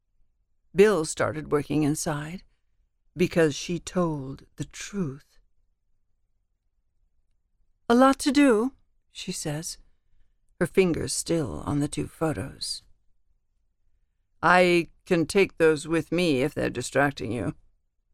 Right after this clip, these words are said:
he says, nodding toward the desk. "No!" She snatches her hand away a little too fast,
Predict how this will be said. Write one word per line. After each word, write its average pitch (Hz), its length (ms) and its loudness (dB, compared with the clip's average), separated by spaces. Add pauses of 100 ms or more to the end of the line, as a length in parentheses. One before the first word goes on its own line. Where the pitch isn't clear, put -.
(120)
he 170 120 -4
says, 160 420 -12 (480)
nodding 156 420 2
toward - 280 -4
the 175 80 -10
desk. 156 560 -6 (680)
"No!" 233 520 4 (1040)
She - 160 -2
snatches - 640 -4
her 151 100 -2
hand 165 400 -2
away 156 400 -6 (360)
a 175 60 -4
little 175 360 -8
too 160 240 -12
fast, - 640 -8